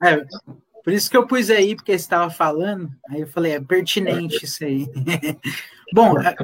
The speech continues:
é, a, a Ma-, a Maria Dolores, ela pôs aqui, "Pra combater a extrema-direita que está no poder,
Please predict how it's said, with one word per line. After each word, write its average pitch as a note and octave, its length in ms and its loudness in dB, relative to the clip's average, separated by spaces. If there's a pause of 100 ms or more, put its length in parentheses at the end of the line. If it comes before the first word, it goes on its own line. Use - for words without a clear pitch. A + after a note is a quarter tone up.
(120)
é, F3 560 4 (420)
a, F#3 280 2
a G3+ 40 2
Ma-, G#3 360 4
a D#3 400 0
Maria F3+ 360 0
Dolores, F3+ 560 0
ela D#3+ 220 0
pôs E3 300 -6
aqui, C#3 360 -6 (140)
"Pra F3+ 220 0
combater G3 420 0
a G3+ 40 6
extrema-direita F#3 960 2
que - 80 -10
está F3 200 -2
no E3 120 -4
poder, F#3 440 0